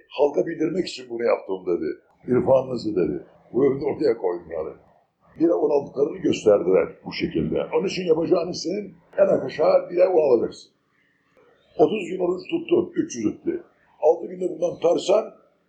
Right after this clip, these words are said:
ondan çarparsak altmış yapar, üç yüz altmış. Beş de bayram, dört gün kurban, bir gün Ramazan, beş, üç yüz altmış beş.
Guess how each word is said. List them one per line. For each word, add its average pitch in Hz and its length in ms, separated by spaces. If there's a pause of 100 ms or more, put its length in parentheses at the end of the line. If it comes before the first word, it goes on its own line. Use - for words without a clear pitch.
(680)
ondan 190 280
çarparsak 139 480
altmış - 400
yapar, 147 300
üç - 60
yüz - 100
altmış. - 480
Beş 202 200
de - 100
bayram, 143 440 (320)
dört - 200
gün 143 140
kurban, 170 460 (320)
bir 170 140
gün - 200
Ramazan, 139 480
beş, - 140 (180)
üç - 140
yüz - 100
altmış - 360
beş. - 300